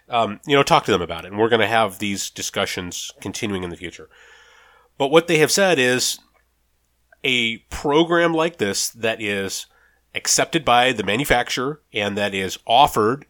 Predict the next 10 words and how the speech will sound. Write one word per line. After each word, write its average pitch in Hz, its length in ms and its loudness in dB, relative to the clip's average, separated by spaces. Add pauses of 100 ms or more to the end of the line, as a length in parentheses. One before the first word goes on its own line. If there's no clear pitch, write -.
(100)
uh, 95 300 -4
with 113 220 0
the 98 60 -4
weight 113 360 2
of 113 160 0
a 98 100 0
community 127 480 -2
organization 117 640 -2
behind 95 300 -4
it, 110 120 -8